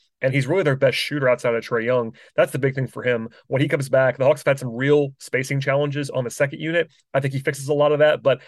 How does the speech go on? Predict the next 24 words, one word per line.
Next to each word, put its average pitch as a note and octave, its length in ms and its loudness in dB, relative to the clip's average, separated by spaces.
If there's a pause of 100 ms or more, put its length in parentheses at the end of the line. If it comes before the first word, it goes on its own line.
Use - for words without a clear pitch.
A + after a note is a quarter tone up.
(220)
anytime D#3 340 2
you C#3+ 60 0
have C3 100 2
a C3 40 -4
guy C3 180 4
who's C3 120 -2
had B2+ 120 0
some A#2+ 120 -12
knee B2 120 -6
issues B2+ 240 -6
for B2 100 -8
a - 40 -8
couple A#2 200 -10
of A2 60 -12
years C3 240 -4
now, C3 280 2 (180)
they're D3 100 0
being F3+ 160 -2
careful D#3+ 300 0
with D3+ 100 -2
him D3 340 0
for C3 120 -6
good C3+ 180 0
reason, B2 400 -6